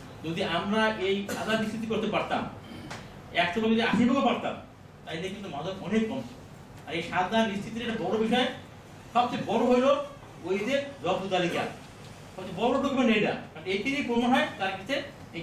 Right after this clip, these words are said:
গাঁজা দাম বা মাদকটা পাওয়া গেছে। এই তালিকাটা খুব ইম্পর্টেন্ট। এই জন্য যারা আমাদের তদন্তকারী কর্মকর্তা, পুলিশ হোক বা আমাদের হোক, তাদের প্রতি আহ্বান, যখনই কোনো মাদক পাবেন, এই জব্দ তালিকাটা আইন মোতাবেক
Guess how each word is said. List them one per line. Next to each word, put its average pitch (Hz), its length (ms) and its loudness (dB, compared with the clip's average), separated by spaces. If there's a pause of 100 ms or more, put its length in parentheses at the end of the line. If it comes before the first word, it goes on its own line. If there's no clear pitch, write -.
গাঁজা 190 220 2
দাম 254 240 4
বা 165 80 -2
মাদকটা 220 340 -4 (140)
পাওয়া 170 220 0
গেছে। - 160 -12 (680)
এই - 100 -10
তালিকাটা 202 400 0
খুব 320 120 0
ইম্পর্টেন্ট। 247 380 2 (440)
এই 160 100 -4
জন্য 220 180 0 (140)
যারা 185 180 4 (160)
আমাদের 175 240 -8
তদন্তকারী 190 480 -2
কর্মকর্তা, 202 460 -2 (440)
পুলিশ 175 200 -4 (120)
হোক 208 220 -2
বা 190 140 2
আমাদের 165 240 -2
হোক, 220 80 -2 (400)
তাদের 175 220 -2
প্রতি 220 180 0
আহ্বান, 226 340 2 (440)
যখনই 196 400 2
কোনো 240 140 2
মাদক 190 360 2 (440)
পাবেন, 160 300 2 (520)
এই 131 120 -8
জব্দ 262 260 0 (140)
তালিকাটা 240 360 4 (300)
আইন 247 200 2
মোতাবেক 208 380 0